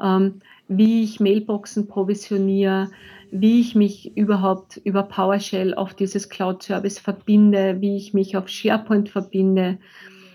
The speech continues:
ähm, wie ich das anschauen kann, wie ich Lizenzen hinzufügen kann für meine,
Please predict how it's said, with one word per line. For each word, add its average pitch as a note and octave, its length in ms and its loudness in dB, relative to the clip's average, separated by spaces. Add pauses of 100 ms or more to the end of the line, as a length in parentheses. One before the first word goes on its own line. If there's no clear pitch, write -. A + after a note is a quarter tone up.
(260)
ähm, F#3+ 480 2
wie G#3 200 4
ich G#3+ 140 0
das F#3+ 180 -4
anschauen G#3 580 2
kann, F#3+ 760 -2
wie G3 120 0
ich - 280 -10
Lizenzen G#3 1040 2
hinzufügen G3+ 840 -2
kann F#3+ 480 -2 (380)
für G3+ 280 4
meine, F#3 720 0